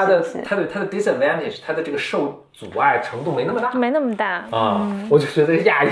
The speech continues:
Speaker 2: 裔还很有趣。<laughs> 亚裔很有趣。呃，还有一个是，有一个叫，叫沈，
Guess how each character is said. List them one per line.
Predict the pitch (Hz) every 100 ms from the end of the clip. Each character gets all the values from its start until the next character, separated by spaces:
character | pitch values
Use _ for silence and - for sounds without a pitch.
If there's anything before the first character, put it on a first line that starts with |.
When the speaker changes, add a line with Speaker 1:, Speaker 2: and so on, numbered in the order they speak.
| -
Speaker 2:
裔 | 185 -
还 | 170 180 180 - - - - - - - - -
很 | 165
有 | 180 131
趣。 | - 220 170 147 285 - - 427 - - 466 -
<laughs> | 480 - 359 - - - - -
亚 | 175 -
裔 | 160 - - - -
很 | 123
有 | 120
趣。 | 101 117 117 - - - - -
呃， | 117 110 -
还 | - 185
有 | 240
一 | 135
个 | 131 135
是， | 127 110 98 - _ _ _ _ _ _ - _ _ _
有 | 113 101
一 | 113
个 | 156
叫， | 156 151
叫 | - 113 104
沈， | - - - 92 87 85